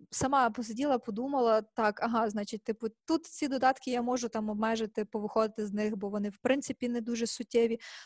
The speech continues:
Тут, якби, ну, напевно, що ні. І, якби, я це приймаю свідомо, я розумію це,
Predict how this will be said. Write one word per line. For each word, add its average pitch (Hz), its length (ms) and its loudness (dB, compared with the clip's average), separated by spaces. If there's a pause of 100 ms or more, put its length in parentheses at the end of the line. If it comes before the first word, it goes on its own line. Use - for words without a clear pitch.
(100)
Тут, 311 320 4
якби, 233 520 6
ну, 254 160 0
напевно, 226 600 2
що 196 280 -4
ні. 196 560 -4
І, 220 140 -6
якби, 202 520 -4
я 247 160 0
це 233 140 -4
приймаю 208 460 -4
свідомо, 311 500 -2
я 233 140 0
розумію 233 500 -4
це, 233 240 -8